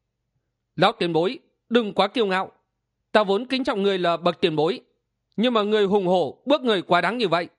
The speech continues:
Dù vãn bối tự biết võ công còn kém cỏi, cũng muốn lãnh giáo tuyệt học của tiền bối." Tiêu La Thanh nói mấy câu không hề trả lời câu hỏi,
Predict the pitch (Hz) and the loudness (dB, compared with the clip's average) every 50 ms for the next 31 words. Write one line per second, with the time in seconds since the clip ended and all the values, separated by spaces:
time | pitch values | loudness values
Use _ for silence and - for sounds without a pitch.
0 | _ _ _ _ _ _ _ _ _ _ - 175 208 208 190 196 202 226 220 185 | _ _ _ _ _ _ _ _ _ _ 0 2 2 4 4 2 0 2 0 0
1 | 185 247 254 - 277 202 185 247 269 - 175 196 233 254 - 254 220 196 180 - | 0 0 0 -2 -2 0 0 -2 -2 0 0 0 0 2 2 0 0 0 2 -2
2 | 180 170 147 - 175 202 220 240 214 180 156 110 - _ _ _ _ _ _ _ | -2 -2 0 -2 -4 -2 2 2 2 2 0 -4 -10 _ _ _ _ _ _ _
3 | _ _ - 247 277 269 254 254 269 247 247 247 254 233 226 214 262 - - 269 | _ _ -2 -2 0 2 0 0 2 0 -2 -2 0 0 0 0 0 0 0 0
4 | 226 196 196 180 - 190 180 - 190 165 156 151 160 185 262 247 _ _ _ _ | 2 2 0 -2 0 -2 -2 0 0 -2 0 0 0 0 -2 -4 _ _ _ _
5 | _ _ _ _ _ _ _ _ _ _ _ _ _ _ _ _ _ _ _ _ | _ _ _ _ _ _ _ _ _ _ _ _ _ _ _ _ _ _ _ _
6 | _ _ _ _ _ _ _ _ _ _ _ _ _ _ _ - 214 208 196 190 | _ _ _ _ _ _ _ _ _ _ _ _ _ _ _ 0 2 2 2 0
7 | 185 - 190 190 185 180 170 165 175 190 185 202 - 214 196 180 160 - - 220 | -2 -2 -2 -2 -2 0 -2 -2 0 0 -2 -2 0 0 0 0 0 0 0 0
8 | 202 190 185 170 151 - - 165 156 156 143 131 - 170 165 170 165 156 143 104 | 0 2 0 0 -2 -2 -2 -2 0 0 -2 0 0 0 2 2 0 -2 -2 -6